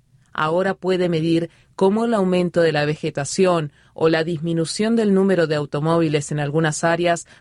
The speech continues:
puede afectar las temperaturas y corregir las medidas según las necesidades de cada distrito.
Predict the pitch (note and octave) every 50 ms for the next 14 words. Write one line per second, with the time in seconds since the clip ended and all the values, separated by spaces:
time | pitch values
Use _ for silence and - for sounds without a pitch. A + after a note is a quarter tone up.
0 | _ _ - F#3 G3+ G3 G#3 G#3 G3+ - F#3 E3 - F#3 F3 F3 E3+ E3+ - -
1 | E3+ E3 - E3 D3+ C#3+ C#3 - E3+ E3+ D#3+ D#3 D3+ D3 - - - A3 - -
2 | F3 D#3+ D3+ D#3+ D3 - - G#3 A3 G#3+ G#3+ F3+ F3+ F3 E3 D#3 E3 E3 D#3+ D#3
3 | D3+ D#3 D#3+ - - - - _ - - E3+ D#3+ D3+ D#3 E3+ F3+ F3+ F#3 F3+ E3
4 | F3 F3 E3 D#3 - F3+ E3 - F#3 F3 D#3+ D#3 D#3+ E3+ E3+ D#3+ D#3 D#3 D3 -
5 | D#3 D#3 D#3 D#3 D3+ D3 C#3+ - - D#3+ E3 D3+ - - C3 A#2+ -